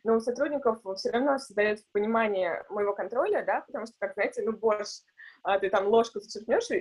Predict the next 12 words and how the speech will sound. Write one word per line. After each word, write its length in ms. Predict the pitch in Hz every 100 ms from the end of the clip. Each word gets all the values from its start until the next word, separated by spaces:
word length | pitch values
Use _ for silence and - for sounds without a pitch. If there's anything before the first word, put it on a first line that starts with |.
| 214
и 20 |
всё 140 | 220
равно 180 | 269 277
поймёшь, 320 | 269 202 196 196
он 100 | 185
солёный, 520 | 196 220 302 415 214
да, 280 | 180 247 226
или 100 | 190
как. 220 | 190 147 - _ _ _ _
А, 320 | - 185 180 175
в 120 | 190
общем, 460 | 202 - 202 170